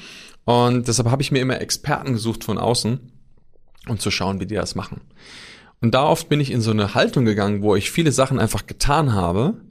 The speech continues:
ohne sie genauer zu prüfen, ohne genauer zu checken, ist das wirklich das, was ich will?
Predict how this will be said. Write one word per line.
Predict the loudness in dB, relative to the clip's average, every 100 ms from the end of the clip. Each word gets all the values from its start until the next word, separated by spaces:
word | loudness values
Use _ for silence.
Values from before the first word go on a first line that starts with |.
| -8
ohne | 2 4 4
sie | 0 -2
genauer | -2 -2 -4
zu | -6 -10
prüfen, | -8 -8 -8 -12
ohne | 0 2 4
genauer | 4 2 0
zu | -2
checken, | 0 0 0 -2 -4 -20 -20 -20 -6
ist | -2 2 2
das | 0 0
wirklich | -2 -2
das, | -4 -4 -4
was | -6
ich | -8 -6
will? | -4 -4